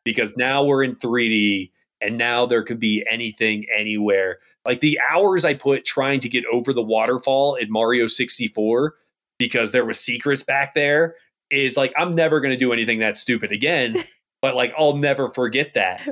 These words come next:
Speaker 2: Right.
Speaker 1: Like, just trying to find, like, "Oh, I could get you with the golden,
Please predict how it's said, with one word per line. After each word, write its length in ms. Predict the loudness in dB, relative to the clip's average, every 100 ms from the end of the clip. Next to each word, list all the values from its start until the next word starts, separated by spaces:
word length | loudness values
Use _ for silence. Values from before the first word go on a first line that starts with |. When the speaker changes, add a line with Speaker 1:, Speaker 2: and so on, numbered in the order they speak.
| 0
Speaker 2:
Right. 360 | 2 4 2
Speaker 1:
Like, 120 | 0
just 300 | -2 -4 -4
trying 480 | -14 -6 -2 0 0
to 100 | -2
find, 440 | -2 0 0 0 -2
like, 200 | -4 -2
"Oh, 260 | 0 -2 -4 -14 -6
I 80 | -2
could 160 | 0
get 160 | 0 0
you 80 | 0
with 200 | 0 0
the 120 | 0
golden, 580 | 2 2 2 2 2